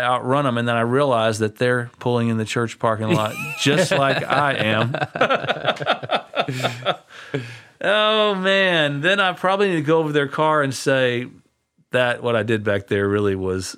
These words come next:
Speaker 1: unbelievably stupid, and I'm sorry. And I'd like to ask you to forgive me." So that's, I mean, again,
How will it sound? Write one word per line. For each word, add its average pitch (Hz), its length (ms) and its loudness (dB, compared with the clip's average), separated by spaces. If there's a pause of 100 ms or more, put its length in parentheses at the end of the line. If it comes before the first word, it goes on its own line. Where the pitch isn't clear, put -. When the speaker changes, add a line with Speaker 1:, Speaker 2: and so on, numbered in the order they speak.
Speaker 1:
unbelievably 95 640 -4
stupid, 90 440 -6
and 90 120 -6
I'm 87 120 -8
sorry. 87 480 -6 (280)
And 90 220 -6
I'd 92 100 -2
like 92 200 -4
to 98 80 0
ask 101 200 -2
you 120 60 0
to 117 60 0
forgive 160 340 -2
me." 98 200 -4 (640)
So 151 440 0 (500)
that's, 190 400 0
I 135 60 0
mean, 135 320 0 (640)
again, 120 640 0